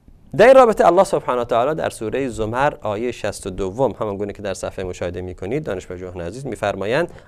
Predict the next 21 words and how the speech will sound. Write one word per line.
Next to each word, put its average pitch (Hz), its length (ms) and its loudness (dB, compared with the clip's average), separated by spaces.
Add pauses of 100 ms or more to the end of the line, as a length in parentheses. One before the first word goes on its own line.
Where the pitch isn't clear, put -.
(120)
«الله 104 760 0 (160)
خالق 113 920 -2 (120)
کل 226 520 6
شیء.» 104 260 0 (920)
الله 151 420 2
خالق 120 460 0
هر 107 180 -6
چیزی 92 500 -12
است. - 160 -20 (260)
کل 247 300 10
شیء، 196 320 -2
تمام 269 460 6
مخلوقات 226 540 2
رو 208 140 2
الله 165 200 2
سبحانه 120 380 -6
و 101 40 -6
تعالی 101 320 -4
آفریده. 90 580 -8 (440)
برای 135 280 4
مخلوقات 139 720 4